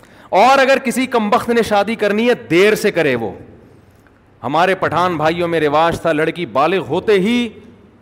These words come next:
غیرت کے خلاف سمجھتے تھے اگر اس کی شادی نہیں کی۔ کہاں گئی بھائی تمہاری غیرت؟ وہ تم اس ماحول سے متاثر ہو گئے ہو۔ میں نے اپنی بچ-، کم عمر بچی کی شادی کی بالغ ہوتے ہی، پٹھان مولانا مجھ پہ اعتراض کر رہے ہیں، میرے اپنے دوست،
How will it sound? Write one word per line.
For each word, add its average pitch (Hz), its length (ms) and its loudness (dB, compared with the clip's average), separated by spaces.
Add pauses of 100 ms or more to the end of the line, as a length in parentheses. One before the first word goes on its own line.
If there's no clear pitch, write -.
غیرت 262 400 2
کے 269 80 0
خلاف 214 360 2
سمجھتے 196 340 0
تھے 214 120 0
اگر 196 160 2
اس 185 100 -2
کی 202 100 -6
شادی 165 300 -2
نہیں 131 180 -4
کی۔ 104 200 -14 (360)
کہاں 202 260 2
گئی 311 140 2
بھائی 247 160 2
تمہاری 285 360 2
غیرت؟ 214 280 2
وہ 131 200 -2 (600)
تم 240 160 2
اس 254 120 -2
ماحول 214 320 2
سے 302 120 0
متاثر 277 460 2
ہو 226 140 4
گئے 190 140 2
ہو۔ 139 140 0 (2000)
میں 208 200 2
نے 311 140 2
اپنی 285 240 0
بچ-، - 360 -6
کم 247 160 2
عمر 269 200 4
بچی 240 300 0
کی 233 120 -2
شادی 208 340 0
کی 262 360 -4 (300)
بالغ 254 240 4
ہوتے 190 280 0
ہی، 147 140 0 (520)
پٹھان 294 380 2
مولانا 277 400 4
مجھ 262 200 0
پہ 277 80 4
اعتراض 226 360 4
کر 214 140 2
رہے 202 60 2
ہیں، 208 120 2
میرے 214 140 4
اپنے 214 220 0
دوست، 170 320 0